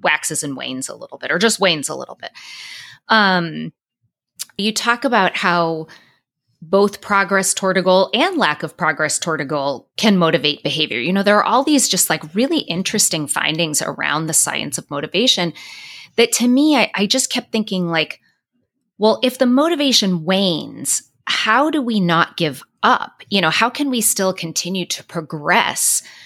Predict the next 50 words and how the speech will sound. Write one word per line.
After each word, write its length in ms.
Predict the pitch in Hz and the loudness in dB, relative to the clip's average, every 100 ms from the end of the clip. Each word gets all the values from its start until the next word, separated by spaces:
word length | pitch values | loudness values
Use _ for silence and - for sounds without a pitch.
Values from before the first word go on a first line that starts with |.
| - _ | -20 _
toward 440 | - - 233 233 170 | -8 2 4 4 0
that 240 | 170 165 - | 0 0 0
end 320 | 226 349 339 - | -2 -2 -2 -4
point? 280 | 165 147 180 | -4 -2 2
Like, 220 | 175 - | 0 4
during 320 | 220 285 269 | 4 6 4
that 180 | 208 - | 2 0
middle 240 | 160 147 | -2 -4
problem, 460 | - 165 151 147 143 | -4 -2 -2 -4 -4
how 200 | 160 190 | 0 0
do 60 | |
we 160 | 240 247 | 2 -2
progress 640 | 240 233 196 226 262 277 | -4 -10 -4 2 2 2
toward 180 | - 175 | -2 -2
that 160 | 160 156 | 0 -2
end 140 | 156 | -4
point? 200 | 147 151 - - - | -6 -10 -10 -20 -10
What 180 | 196 294 | 0 2
if 200 | 339 - | 2 0
we're 100 | 202 | 0
going 380 | 190 175 165 139 | 4 4 2 0
gangbusters 840 | 185 294 381 202 156 - 135 131 | 2 2 2 2 2 -2 -4 -2
to 100 | - | -2
the 100 | 190 | -2
top 300 | 175 - 180 | -2 0 0
of 140 | 185 151 | -2 -2
Mount 220 | 170 165 | -2 0
Everest 500 | - 277 - 160 - - - - | 0 2 2 0 0 -4 -14 -2
and 140 | 214 | 2
then 140 | 233 254 | 2 2
we 100 | 262 | 0
find 320 | 247 240 233 | 2 2 4
out, 380 | 247 381 170 - _ | 4 6 2 0 _
you 120 | - 208 | -2 2
know, 140 | 185 | 4
that 240 | 180 175 | 4 0
weather's 440 | 156 185 240 311 - | 2 0 2 0 0
rolling 300 | 247 220 202 | 2 2 0
in 160 | 294 320 | 0 0
and 80 | |
it 100 | - | 0
might 240 | 170 165 - | -2 -2 -2
not 180 | 190 - | -4 -2
be 120 | 165 | -4
the 120 | 156 | -2
best 320 | - 139 - | -2 -2 -2
idea, 480 | 156 151 226 262 160 | -4 -4 0 2 2
that, 180 | 160 160 - - - - - - | 2 -2 -6 -16 -16 -16 -12 0
you 100 | 233 | 2
know 200 | 180 | 2